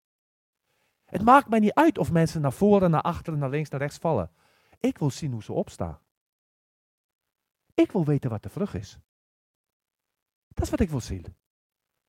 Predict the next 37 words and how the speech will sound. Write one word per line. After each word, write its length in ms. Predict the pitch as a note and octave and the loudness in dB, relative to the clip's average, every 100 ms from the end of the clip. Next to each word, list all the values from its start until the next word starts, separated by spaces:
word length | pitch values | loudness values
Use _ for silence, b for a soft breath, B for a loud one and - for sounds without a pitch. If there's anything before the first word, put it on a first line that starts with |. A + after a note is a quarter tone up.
| _ _ _ _ _ _ _ _ _ _ - | _ _ _ _ _ _ _ _ _ _ -8
En 160 | F#3+ | -2
daarom 260 | G#3 C4+ C4 | 2 2 2
wil 100 | A#3+ | 0
ik, 100 | A3 | -2
voel 180 | - C4 | 2 2
ik 80 | G3 | 4
me 140 | G#3+ | 0
vrij 560 | - - - B3+ B3+ G#3 | 0 -4 0 2 6 4
om 140 | E3+ | 4
te 80 | E3 | -2
kan 180 | F#3 E3+ | 0 2
zeggen, 260 | F#3+ D#3+ | 2 2
"Heere, 420 | D#3+ G#3 B3+ F3+ - B B B | 2 2 0 -2 -6 B B B
ik, 160 | - A#3+ | -4 -4
wij 260 | A3+ E3+ G3 | -4 -4 2
willen 320 | F#3+ D3+ D3 | 2 2 2
waakzaam 640 | A3+ A#3+ A3+ - - D#3 | 4 4 -2 -4 -4 -4
zijn 400 | C3 C#3 - F#2+ _ _ | -4 -6 -6 -16 _ _
voor 140 | - | 0
de 100 | F3 | 0
vijand 560 | E3 - A3+ G#3+ F#3+ E3 B B | 0 -2 2 4 4 0 B B
die 140 | D#3 | 6
rondgaat 760 | B2 D3+ G#3 A#3 - F#3 E3 - | 6 4 4 4 2 0 -2 -2
als 140 | D3 | -6
een 200 | B2+ A2+ | -6 -4
brullend 560 | A#2+ B2+ E3+ A3+ G3+ F3 | -4 -2 -4 -2 -4 -2
leeuw." 380 | F#3 E3 G#2+ - b b b b b b b b b b | -2 0 -4 -6 b b b b b b b b b b
Maar 140 | D#3+ | -2
in 100 | E3 | 0
de 120 | D3 | 0
volle 520 | - - - A3+ A#3 G#3+ | -2 -8 -4 2 6 10
wetenschap. 720 | A3+ G#3+ F#3+ - A#2 G2+ - _ _ _ _ _ _ _ - | 10 8 2 -2 -6 -8 -14 _ _ _ _ _ _ _ -2
Waarmee 260 | D#3 G3+ | 4 6
zijn 180 | - G3 | 6 4
we 60 | G3 | 4
begonnen 380 | F#3+ G3+ G3+ | 4 6 4
vanavond? 580 | F#3+ F3+ F3+ F#3 G#3+ C4+ | 6 2 2 2 0 -2